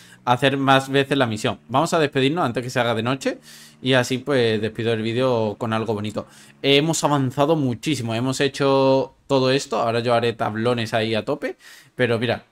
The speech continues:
ya tenemos el corral hecho, las cosas para la comida y el agua de, de los animalejos. También está por ahí planteado, está todo planteado. La casa planteada,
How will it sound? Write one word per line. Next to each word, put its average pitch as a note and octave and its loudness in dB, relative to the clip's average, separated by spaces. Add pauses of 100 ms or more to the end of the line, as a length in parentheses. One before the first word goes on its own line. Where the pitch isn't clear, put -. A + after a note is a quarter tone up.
(120)
ya C3 0
tenemos A#2 -4
el G#2+ -2
corral A2 -6
hecho, E3 0
las A#2 -2
cosas A#2+ -6
para A2 -2
la A2 -2
comida A2 -4
y G#2+ -2
el G#2 -4
agua G#2 -4
de, G#2 -4
de G#2 -6
los G2+ -6
animalejos. C#3+ -4
También A2+ -4
está A2+ -6
por A2 -6
ahí A2 -2
planteado, A2+ -4
está C3 -4
todo C#3+ 0
planteado. A#2 -2
La A2 -4
casa A2+ -6
planteada, B2 -2